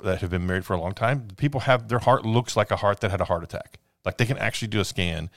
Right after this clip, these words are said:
And if you've been married thirty, forty years and your spouse dies, like, your heart looks, if you don't die, your heart looks like a, a heart attack victim. Like, they're like, "Oh, you've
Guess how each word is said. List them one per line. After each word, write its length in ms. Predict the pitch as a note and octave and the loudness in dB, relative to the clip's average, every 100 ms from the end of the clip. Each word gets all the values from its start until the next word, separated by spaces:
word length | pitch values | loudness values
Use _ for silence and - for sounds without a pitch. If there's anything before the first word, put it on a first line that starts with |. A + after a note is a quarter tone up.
| _ _ _ _ _ - | _ _ _ _ _ -2
And 380 | F#2 F2 F2 - | 0 2 -2 -4
if 220 | F#2 - | -6 -2
you've 100 | G#2+ | 2
been 160 | A2 | 4
married 240 | G#2 G2+ F#2+ | 4 4 4
thirty, 240 | G#2+ G2+ | 2 2
forty 240 | F#2+ A2 G2+ | 2 2 2
years 280 | A#2 D#3+ | 2 -2
and 60 | C3 | -2
your 100 | G#2+ | -4
spouse 280 | - G2+ G2 | 2 2 2
dies, 320 | A#2 C#3+ C#3 | 0 0 0
like, 180 | G#2+ - | -2 0
your 120 | C#3 | 0
heart 240 | A#2 B2 | 2 2
looks, 320 | G#2+ A2 C3+ - | 2 0 0 2
if 220 | B2 C#3 | 0 2
you 80 | A2+ | 0
don't 180 | F#2+ D#2 | 0 0
die, 300 | D#2+ F2+ B2+ - _ _ _ _ | 0 0 -2 -8 _ _ _ _
your 200 | - A2 | 2 4
heart 260 | G#2+ A#2+ B2 | 8 6 6
looks 260 | B2 C#3 B2 | 2 2 2
like 320 | A2+ A#2 _ _ _ | 0 0 _ _ _
a, 100 | A2 - _ | -6 -6 _
a 60 | G#2+ | -2
heart 160 | - | -2
attack 260 | F#3+ - D#2+ | 0 -2 -2
victim. 300 | F2+ E2 F2 | -4 -6 -8
Like, 160 | E2+ F2 | -8 -6
they're 240 | F#2+ G2+ | -4 0
like, 160 | G2 G2 | -2 -2
"Oh, 60 | |
you've 260 | G#2+ D#3+ - | -2 -2 -6